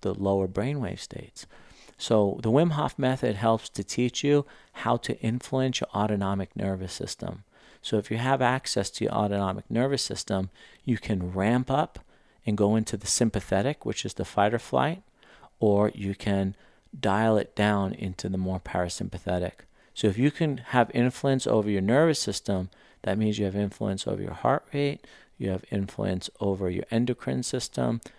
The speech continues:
and you have influence over essentially your brainwave states, which is l-, really affect the way you feel. So, um, it's a super powerful method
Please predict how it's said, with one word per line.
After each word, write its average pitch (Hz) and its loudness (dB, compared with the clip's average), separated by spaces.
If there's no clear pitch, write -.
and 110 0
you 110 2
have 98 -2
influence 101 -2
over 92 0
essentially 98 0
your 90 0
brainwave 95 0
states, - -6
which - -12
is - -8
l-, - -10
really 98 0
affect - -6
the 104 -2
way 95 0
you 87 -2
feel. 120 -2
So, 92 -2
um, 90 -4
it's - -2
a 104 4
super 156 4
powerful 104 2
method 101 0